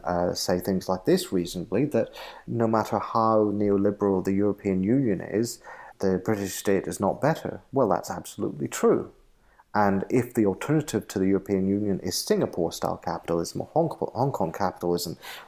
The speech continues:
obviously that's not an improvement. But we are in politics not to choose between options that other people have created for us.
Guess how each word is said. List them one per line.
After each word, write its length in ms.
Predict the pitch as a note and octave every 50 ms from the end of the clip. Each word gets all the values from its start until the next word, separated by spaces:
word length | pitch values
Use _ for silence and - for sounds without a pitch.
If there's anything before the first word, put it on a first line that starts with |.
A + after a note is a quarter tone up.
| - _ -
obviously 540 | C#3 C3+ C3+ B2 A2+ G2 - - G#2+ G2+ F#2+
that's 280 | G2 F#2+ F2+ - -
not 320 | - G#2 F#2 - - - - _ -
an 100 | G2 G2
improvement. 580 | G2 G2 - - F#3 F#3 F3+ - G#2 - - - - - - - _ -
But 300 | D3+ D3 - - - - _ _ _ _ _ _ _ _ - C3+ C#3 -
we 520 | C3+ B2+ B2 B2+ C#3+ F3 A3+ B3+ A#3+ G#3
are 320 | - - C3+ C#3+ C#3 C3 B2+
in 160 | B2 A#2 G#2+
politics 960 | - - - - D#3 D3 C3+ A#2+ - - - A#2+ A2 - - - - - - - - - - _ _ _
not 520 | - A2+ A#2+ B2+ D3 F3 - - - - -
to 480 | - - C3+ B2 A2+ A2 G#2+ G2+ - - - - _ _ _
choose 480 | - - - - F#3+ G3 F#3+ E3 C#3 -
between 340 | - A#2 - - B2+ A#2+ A#2+
options 640 | - - C3+ C#3 - - - - C3 A2+ A2 - -
that 180 | - - - -
other 300 | - A#2 C3+ D3 D3+ D#3
people 680 | - - - - E3+ E3+ D#3+ - - A#2+ G2+ F#2+ F#2 -
have 160 | A2 G2+ -
created 760 | - - - A#2 B2 D#3 G#3 A#3 G#3 - - - F#2+ - -
for 380 | - - G2+ - - - - -
us. 260 | - - - -